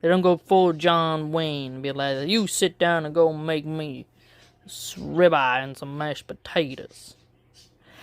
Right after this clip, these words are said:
I don't care about Gaza at all. Okay. You're not going to get me to pretend to care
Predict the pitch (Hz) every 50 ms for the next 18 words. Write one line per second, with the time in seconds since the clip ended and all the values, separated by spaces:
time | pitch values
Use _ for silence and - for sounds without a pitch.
0 | - - - - - - 202 240 262 277 269 - - 208 190 190 180 160 160 165
1 | 165 165 160 156 143 - 123 117 120 127 127 143 147 156 170 175 _ _ _ _
2 | _ - - 214 262 311 277 190 139 120 113 - _ _ _ _ _ _ _ _
3 | _ _ _ _ _ - 240 240 254 - - 233 214 214 214 214 220 - _ _
4 | _ _ - - - - - _ _ _ - 185 190 233 285 254 - - _ -
5 | 277 294 302 254 202 185 185 190 196 - 185 196 214 214 214 196 - 202 - 196
6 | - - - - 240 220 190 180 180 180 180 - - 190 196 190 -